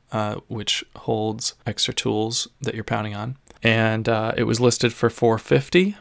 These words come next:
Fortunately, during this winter sale, the, uh, booth antique collector, whose booth it was, whose anvil it was,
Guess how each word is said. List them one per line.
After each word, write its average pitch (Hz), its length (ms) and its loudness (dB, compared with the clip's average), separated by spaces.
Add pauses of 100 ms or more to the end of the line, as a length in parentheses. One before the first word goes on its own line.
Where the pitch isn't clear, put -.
(240)
Fortunately, 131 880 4
during 123 320 4
this 123 240 4
winter 117 280 0
sale, 151 600 2
the, 120 420 2
uh, 113 320 -2 (200)
booth 127 580 0
antique 123 380 0
collector, 117 720 2 (420)
whose 120 160 0
booth 143 240 2
it - 60 -2
was, 113 420 0 (240)
whose 120 160 -2
anvil 120 560 0
it 120 120 -4
was, 113 440 -2